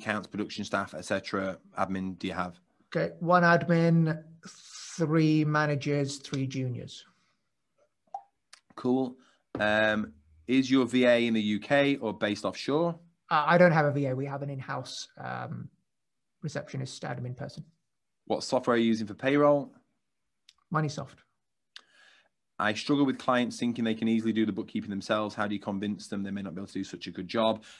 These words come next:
Speaker 1: There is a page in the book, Eleanor, and I know you've read it because you actually proofread the book. Look, I've got your name as the editor, Eleanor. So I'm gonna send you a link to go back and to read that. But, um, uh, for you to answer it,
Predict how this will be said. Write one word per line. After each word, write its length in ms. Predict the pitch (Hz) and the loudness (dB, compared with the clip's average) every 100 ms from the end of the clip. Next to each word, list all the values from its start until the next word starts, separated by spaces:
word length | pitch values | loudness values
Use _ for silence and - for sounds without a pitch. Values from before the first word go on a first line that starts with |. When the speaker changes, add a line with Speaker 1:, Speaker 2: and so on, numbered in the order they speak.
| _ | _
Speaker 1:
There 100 | 107 | -2
is 80 | 110 | -2
a 40 | |
page 360 | 113 - 170 170 | 0 4 6 6
in 80 | 170 | 4
the 60 | |
book, 320 | 143 - 185 - | 4 6 6 6
Eleanor, 280 | 151 143 127 | 4 6 4
and 80 | 123 | 2
I 60 | |
know 160 | 131 165 | 4 6
you've 220 | 175 135 | 6 4
read 160 | 170 151 | 4 4
it 200 | 120 120 | 2 -2
because 280 | - 147 | 2 4
you 140 | 139 165 | 6 6
actually 240 | 160 147 | 4 -2
proofread 640 | 135 - 170 175 165 156 | -2 6 8 8 4 2
the 60 | 147 | 2
book. 480 | 139 208 - - - _ - - - | 6 6 6 2 -16 _ -20 -18 -4
Look, 260 | 170 196 160 | 4 4 6
I've 120 | 147 | 4
got 120 | 170 | 4
your 140 | 160 151 | 6 6
name 640 | 156 190 139 104 147 165 - - | 6 4 4 2 -2 -4 -12 -4
as 120 | 143 | 2
the 100 | 156 | 6
editor, 560 | 190 196 190 156 104 - | 6 4 6 4 4 2
Eleanor. 420 | 139 139 131 113 101 - _ _ | 2 4 4 2 0 -10 _ _
So 220 | - - | -20 0
I'm 40 | 135 | 2
gonna 80 | 139 | 4
send 300 | - 175 170 | 6 6 8
you 100 | 160 | 8
a 20 | |
link 380 | 156 180 160 - | 8 6 4 0
to 100 | 127 | 2
go 160 | 139 | 4
back 300 | 131 151 135 | 6 4 2
and 100 | 135 | -2
to 100 | 123 | 0
read 260 | 123 147 151 | 4 4 6
that. 300 | 117 104 104 _ _ - | 4 4 2 _ _ -2
But, 160 | 120 120 | 4 6
um, 400 | 120 117 113 - - _ _ _ _ - | 8 6 0 -8 -20 _ _ _ _ -20
uh, 640 | 170 - - - - - | -20 -20 -20 -20 -20 -6
for 100 | - | 4
you 140 | 131 147 | 6 8
to 120 | 135 | 6
answer 300 | 113 110 110 | 4 2 2
it, 260 | 107 110 | 2 0